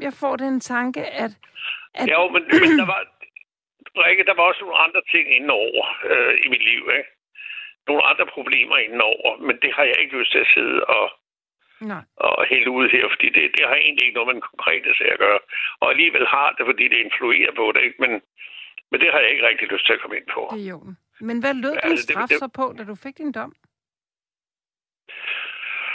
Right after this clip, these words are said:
Speaker 2: Øh, tredive dages fængsel, øh, så blev, øh,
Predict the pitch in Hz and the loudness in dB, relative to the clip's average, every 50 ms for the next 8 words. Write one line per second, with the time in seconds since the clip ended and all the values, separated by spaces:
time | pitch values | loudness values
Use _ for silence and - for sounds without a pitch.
0 | - - - - _ _ - 165 175 170 170 175 175 170 170 175 170 - - - | -10 -12 -14 -16 _ _ 0 2 4 6 6 6 6 6 6 4 4 2 -2 -12
1 | - - - - - - - 147 156 175 185 - 117 - 185 185 180 175 - 196 | -2 2 2 2 4 2 2 2 2 2 2 0 0 0 2 2 4 4 4 4
2 | 185 - - - - 202 180 - - - - - - - - - 147 147 143 131 | 4 2 0 0 0 2 2 2 2 0 -8 -2 0 2 2 4 4 4 4 2
3 | - - - - - - - - - 147 147 143 135 131 123 117 - - _ _ | 2 0 0 0 0 -2 0 0 0 2 4 4 4 4 2 0 -2 -12 _ _
4 | _ _ _ _ _ - - _ _ _ - 147 143 - | _ _ _ _ _ -20 -20 _ _ _ 0 2 2 2